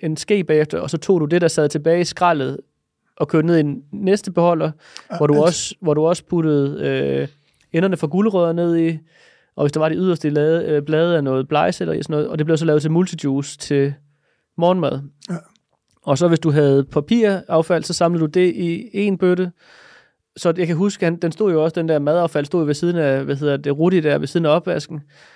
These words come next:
Speaker 1: Og der kunne jo ikke rigtig komme til med det her affald her, så skulle du mase det igennem en vask, hvis du havde noget. Så du måtte jo ligesom derhen, så han kunne besigtige, hvad var der af, af madaffald.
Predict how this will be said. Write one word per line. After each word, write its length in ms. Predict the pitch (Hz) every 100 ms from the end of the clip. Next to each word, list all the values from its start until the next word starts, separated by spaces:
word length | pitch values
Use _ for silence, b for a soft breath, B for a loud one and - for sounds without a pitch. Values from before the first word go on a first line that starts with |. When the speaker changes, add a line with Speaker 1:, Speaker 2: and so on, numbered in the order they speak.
| b b _
Speaker 1:
Og 120 | 165 156
der 60 |
kunne 120 | 165
jo 40 | 185
ikke 120 | 208
rigtig 200 | 202 180
komme 160 | 165 151
til 140 | 214
med 80 | 196
det 80 | 160
her 100 | 156
affald 360 | 156 185 160
her, 80 | 151
så 80 | 147
skulle 160 | 160 160
du 60 |
mase 200 | 170 190
det 60 | 165
igennem 240 | 165 156
en 60 | 147
vask, 220 | 175 -
hvis 120 | 147
du 100 | 151
havde 160 | 151 165
noget. 200 | 151 151
Så 80 | 151
du 80 |
måtte 180 | 156 151
jo 40 | 156
ligesom 360 | 196 196 160 b b b b -
derhen, 260 | 151 202
så 100 | 170
han 120 | 160
kunne 120 | 160 151
besigtige, 500 | 147 202 - 147 139
hvad 140 | 160
var 140 | 160 170
der 200 | 160 143
af, 320 | 143 139 143
af 120 | -
madaffald. 580 | 147 175 175 135 - -